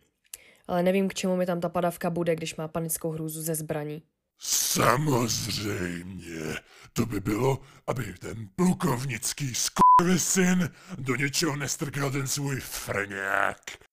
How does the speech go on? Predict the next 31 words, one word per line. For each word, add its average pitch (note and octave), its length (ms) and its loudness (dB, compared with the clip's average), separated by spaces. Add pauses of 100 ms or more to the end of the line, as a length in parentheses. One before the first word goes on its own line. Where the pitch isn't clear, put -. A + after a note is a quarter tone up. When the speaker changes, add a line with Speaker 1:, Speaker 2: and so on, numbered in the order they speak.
(200)
Speaker 2:
Dost B2+ 380 -2
na D#3 140 4
tom, D3+ 240 -2
že C#3 100 0
se D#3+ 140 0
musím C#3 320 -4
potýkat B2+ 600 -4
s - 120 -4
divým C#3 400 -2
průvodem. E3+ 880 0 (600)
Speaker 1:
Sosnovský D4+ 840 4
je B3+ 80 8
jeden A3 200 4
z G3+ 60 2
plukovníkových A3 960 2
análních E3+ 680 0
alpinistů, E3 720 0
tetičko. D#3 720 -8 (320)
Jinak A3 240 2
si G#3 100 0
nedokážu F3+ 440 0
vysvětlit E3+ 540 -2
jeho D#3+ 140 -4
důstojnickou E3 640 -4
pozici. E3 560 -4 (840)
Myslím, G#3 260 0
že G3 100 -2
se F#3+ 100 -2
mu F#3+ 100 -2
snaží F#3+ 320 -2
zalíbit, E3+ 560 -2